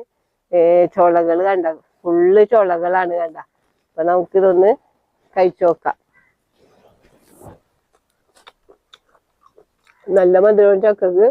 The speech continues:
കഴിക്കാൻ നല്ല ടേസ്റ്റ് ആണ്. ഈ ചക്ക എല്ലാവർക്കും കഴിക്കാൻ ഭയങ്കര ഇഷ്ടമാണ് ഈ ചക്ക. അപ്പൊ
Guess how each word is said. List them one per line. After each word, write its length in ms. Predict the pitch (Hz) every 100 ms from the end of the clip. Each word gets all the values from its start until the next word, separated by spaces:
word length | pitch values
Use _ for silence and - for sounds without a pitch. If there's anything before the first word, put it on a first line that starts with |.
| - _ _ _ _ _ _ _ _ _ - -
കഴിക്കാൻ 440 | 220 214 185 226 226
നല്ല 280 | 269 254 247 233
ടേസ്റ്റ് 360 | 247 214 - 208
ആണ്. 100 | 202
ഈ 20 | 202
ചക്ക 200 | 240 226 233
എല്ലാവർക്കും 440 | 214 208 202 208 226
കഴിക്കാൻ 360 | 226 196 196 202
ഭയങ്കര 300 | 214 196 202
ഇഷ്ടമാണ് 380 | _ - 185 180
ഈ 20 | 165
ചക്ക. 180 | 180 - 151 _ _ _ _ _ -
അപ്പൊ 200 | 175 180